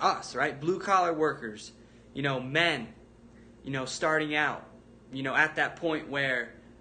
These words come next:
they're stepping into their leadership shoes. You know, they're, they're stepping up in their life, right? It's, it's not easy to, to grow up, right? You know, cliche. It's not easy to grow up. You know, there's no rite of passage for, for men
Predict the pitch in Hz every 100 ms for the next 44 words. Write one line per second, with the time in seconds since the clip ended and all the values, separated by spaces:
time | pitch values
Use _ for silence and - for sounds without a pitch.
0 | - - 147 143 170 151 156 151 147 151
1 | 139 131 156 170 165 - 139 - 139 123
2 | 107 - - - - - 127 127 143 143
3 | 143 - 151 147 147 160 156 127 127 117
4 | 180 160 - - - - - - 135 170
5 | 156 151 139 143 185 139 185 196 160 151
6 | 175 143 123 117 135 156 156 180 - -
7 | 123 151 151 - 143 135 127 - - -
8 | - 160 143 - 139 156 - - - -
9 | - - - - - - - 185 175 165
10 | 185 160 147 147 139 147 151 - - -
11 | 139 139 156 151 196 160 147 165 165 143
12 | 151 151 160 - 127 113 - - 156 135
13 | 127 113 - 147 127 139 160 143